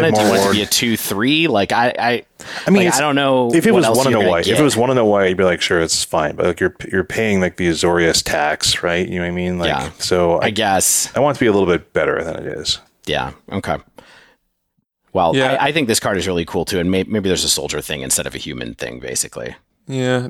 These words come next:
Speaker 3: I mean, Blue White Soldiers is a deck in standard right now that's very low to the ground, that has a lot of Soldier Matters cards, so may-, maybe that's, maybe that's the shell we're actually upgrading and, like, porting a standard deck into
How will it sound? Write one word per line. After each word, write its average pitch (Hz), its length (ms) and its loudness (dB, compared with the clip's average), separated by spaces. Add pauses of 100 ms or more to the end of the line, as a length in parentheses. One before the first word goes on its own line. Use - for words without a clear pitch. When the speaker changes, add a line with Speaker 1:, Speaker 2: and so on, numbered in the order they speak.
Speaker 3:
I 135 80 2
mean, 131 360 0
Blue 139 300 2
White 147 180 2
Soldiers 120 460 0
is 113 200 0
a 113 80 2
deck 107 300 0
in 110 160 -2
standard 104 480 -2
right 101 220 0
now 98 520 -4 (300)
that's - 220 -2
very 101 300 0
low 98 200 0
to - 120 -10
the 98 100 -4
ground, 98 640 -2
that - 280 -2
has 110 160 0
a 107 60 2
lot 101 180 2
of 101 80 0
Soldier 101 400 0
Matters 95 420 -2
cards, 101 480 -2
so 95 440 -2 (540)
may-, 120 160 -2
maybe 120 240 0
that's, 117 420 0 (140)
maybe 123 180 2
that's 123 160 2
the - 80 -4
shell 107 260 0
we're 101 140 2
actually 101 280 0
upgrading 95 480 -2
and, 92 100 -8
like, 92 260 -8
porting 92 400 -2
a 90 40 -10
standard 95 360 -4
deck 95 220 -2
into 98 400 -4